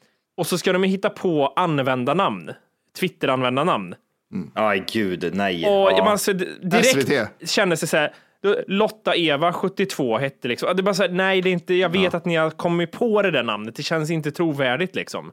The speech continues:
Speaker 3: Och så var det till och med en som hade ett kolon i sitt användarnamn. Det kan man inte ha på Twitter. Så det blir så här, äh,
Speaker 2: Men
Speaker 1: Ja.
Speaker 2: du,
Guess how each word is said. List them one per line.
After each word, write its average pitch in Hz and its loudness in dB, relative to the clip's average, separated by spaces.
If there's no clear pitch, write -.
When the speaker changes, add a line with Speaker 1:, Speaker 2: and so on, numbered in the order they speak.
Speaker 3:
Och 156 -2
så 180 0
var 196 4
det 190 -2
till 202 2
och 202 2
med 190 2
en 147 -2
som 139 -2
hade 147 2
ett 135 -4
kolon 165 2
i 185 0
sitt 175 0
användarnamn. 120 0
Det 117 -4
kan 147 -2
man 160 0
inte 151 -2
ha 165 2
på 180 -2
Twitter. 104 -2
Så 131 -4
det 127 0
blir 139 2
så 131 0
här, 113 2
äh, 117 -4
Speaker 2:
Men 160 2
Speaker 1:
Ja. 143 2
Speaker 2:
du, - -10